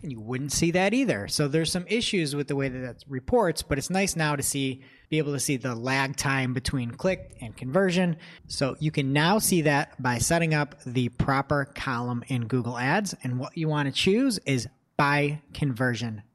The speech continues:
time. And that will not show you when it, the click happened. It'll show you when the actual date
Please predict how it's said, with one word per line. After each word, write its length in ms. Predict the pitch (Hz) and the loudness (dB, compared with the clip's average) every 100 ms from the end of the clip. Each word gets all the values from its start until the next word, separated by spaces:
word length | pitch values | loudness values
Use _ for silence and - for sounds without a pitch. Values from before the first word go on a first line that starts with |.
| - | -6
time. 480 | - 113 98 87 - - _ - _ _ | -4 -2 -6 -8 -20 -20 _ -20 _ _
And 160 | 107 104 | -14 -6
that 220 | 113 120 - | -6 -6 -10
will 140 | - 110 | -12 -8
not 300 | 113 113 101 | -8 -8 -10
show 540 | - 131 113 110 107 _ _ _ _ _ | -12 -8 -8 -8 -10 _ _ _ _ _
you 300 | 113 113 107 | -10 -8 -8
when 260 | 101 104 101 | -10 -12 -12
it, 100 | - _ | -18 _
the 80 | 104 | -16
click 220 | - 196 | -4 0
happened. 320 | 214 226 269 170 | 0 0 0 0
It'll 160 | 151 | -2
show 160 | - 147 | 0 -2
you 180 | 127 113 | -2 -6
when 480 | 113 147 160 165 - - _ - | 0 2 2 0 -6 -20 _ -6
the 380 | 127 123 120 _ _ - | -4 -2 -4 _ _ -2
actual 480 | 139 - - 135 | -2 -2 -4 -4
date 540 | 123 120 160 165 175 | -6 0 2 2 0